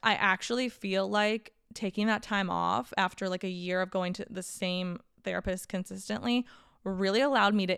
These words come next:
integrate it. And I don't think that I would be in the same place if I hadn't taken that break, honestly.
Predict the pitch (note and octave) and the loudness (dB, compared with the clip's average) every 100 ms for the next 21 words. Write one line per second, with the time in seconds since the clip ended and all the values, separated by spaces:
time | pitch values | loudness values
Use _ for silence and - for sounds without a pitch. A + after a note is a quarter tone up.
0 | - G3+ F#3 F3+ - - C#2 - - G#3+ | -2 -2 0 -2 -4 -6 -10 -12 -2 2
1 | G3+ G3+ F#3+ G#3 C#4 C#4 B3 A#3+ G#3+ F#3+ | 2 4 0 0 -2 -2 2 2 2 -2
2 | F#3 F#3+ F#3 - F#3 F3+ - F#3 F3 A3 | -2 -2 -2 -2 -4 -4 -4 -4 -2 -2
3 | C4 - - - _ _ _ - G#3+ G#3 | -4 -10 -12 -18 _ _ _ -2 2 4
4 | G3+ F#3 F3+ F3+ - - F#3 G2+ - - | 2 2 -2 -2 -4 -10 -8 -10 -10 -10
5 | E2 - F#3 - - - - - | -10 -8 -6 -6 -10 -12 -14 -16